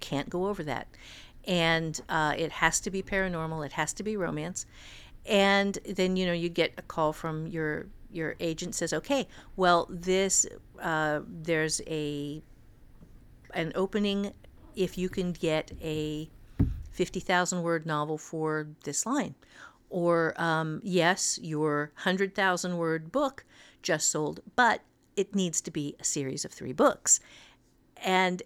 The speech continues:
each time, what you do is you say, "Okay, for the story that I have to write right now, how many people does this story affect?" And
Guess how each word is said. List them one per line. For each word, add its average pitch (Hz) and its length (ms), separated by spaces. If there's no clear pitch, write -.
each 294 440
time, 240 500
what 190 260
you 254 80
do 269 260
is 185 180
you 202 80
say, 175 380
"Okay, 202 340
for 247 540
the 202 120
story 226 500
that 185 200
I 185 120
have 208 280
to 214 120
write 196 220
right 180 200
now, 139 260
how - 260
many 208 240
people 147 400
does 160 280
this - 160
story 143 420
affect?" - 520
And 175 560